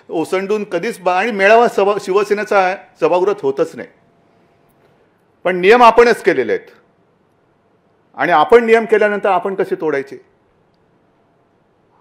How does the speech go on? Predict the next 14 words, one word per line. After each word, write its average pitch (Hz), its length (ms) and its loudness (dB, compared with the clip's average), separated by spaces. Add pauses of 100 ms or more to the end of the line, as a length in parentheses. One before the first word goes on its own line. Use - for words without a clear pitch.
(100)
आजचा 175 300 2
हा 180 80 8
दसरा 175 340 2
मेळावा 185 520 2 (1300)
मी 151 180 -4
मुख्यमंत्री 185 800 -2
आपल्या 165 280 -2
सर्वांच्या 170 440 0
आशीर्वादाने 170 560 0
झाल्यानंतर 165 520 0
पहिला 165 320 -2
दसरा 143 280 -2
मेळावा 107 300 -6
आहे - 100 -18